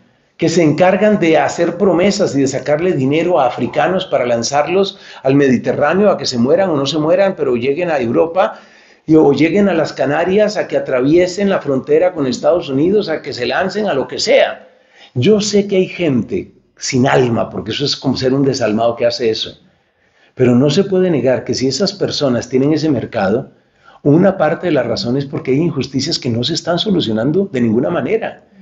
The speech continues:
Y pasan y pasan los años y la gente se desespera. Y me parece que lo condensaba muy bien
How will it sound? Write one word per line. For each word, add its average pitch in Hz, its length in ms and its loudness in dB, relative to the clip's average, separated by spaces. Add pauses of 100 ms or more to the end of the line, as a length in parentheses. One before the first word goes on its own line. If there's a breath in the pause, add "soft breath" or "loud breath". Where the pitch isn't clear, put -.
(460 loud breath)
Y 151 100 4
pasan 165 380 4
y 175 80 4
pasan 160 340 0
los 160 160 0
años 175 300 -2
y 185 60 -2
la 139 120 -2
gente 123 240 -6
se 151 120 -2
desespera. - 680 -2 (360 loud breath)
Y 156 80 4
me 165 120 6
parece 160 340 2
que 208 100 0
lo 175 120 0
condensaba 165 600 0
muy 208 260 2
bien 147 400 0